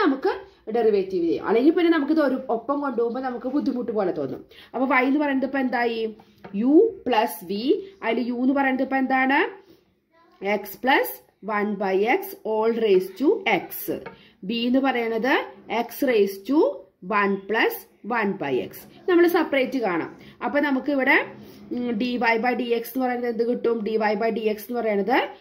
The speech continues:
ഡി യു by ഡി എക്സ് plus ഡി വി by ഡി എക്സ്. അപ്പൊ യുവിനെ ഡിഫറൻഷിയേറ്റ് ചെയ്തിട്ട് നമ്മൾ ഡി യു by ഡി എക്സ് കണ്ടുപിടിക്കുക, വിനെ ചെയ്തിട്ട് നമ്മൾ ഡി വി by ഡി എക്സ് കണ്ടുപിടിക്കുക. രണ്ടും കൂടെ ആഡ് ചെയ്യുമ്പോൾ നമ്മുടെ ഡി വൈ by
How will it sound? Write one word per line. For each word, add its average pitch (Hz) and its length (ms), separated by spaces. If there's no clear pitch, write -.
ഡി 233 100
യു 220 80
by 196 100
ഡി 190 80
എക്സ് 220 360
plus 285 280
ഡി 220 100
വി 185 100
by 233 140
ഡി 214 100
എക്സ്. - 260
അപ്പൊ 220 180
യുവിനെ 262 320
ഡിഫറൻഷിയേറ്റ് 269 580
ചെയ്തിട്ട് 277 300
നമ്മൾ 285 160
ഡി 311 160
യു 240 120
by 240 160
ഡി 233 160
എക്സ് 214 220
കണ്ടുപിടിക്കുക, 226 480
വിനെ 233 340
ചെയ്തിട്ട് 247 320
നമ്മൾ 254 160
ഡി 254 140
വി 220 160
by 220 160
ഡി 226 80
എക്സ് 214 200
കണ്ടുപിടിക്കുക. 233 500
രണ്ടും 277 320
കൂടെ 254 160
ആഡ് 202 160
ചെയ്യുമ്പോൾ 214 320
നമ്മുടെ 233 260
ഡി 262 160
വൈ 180 160
by 202 80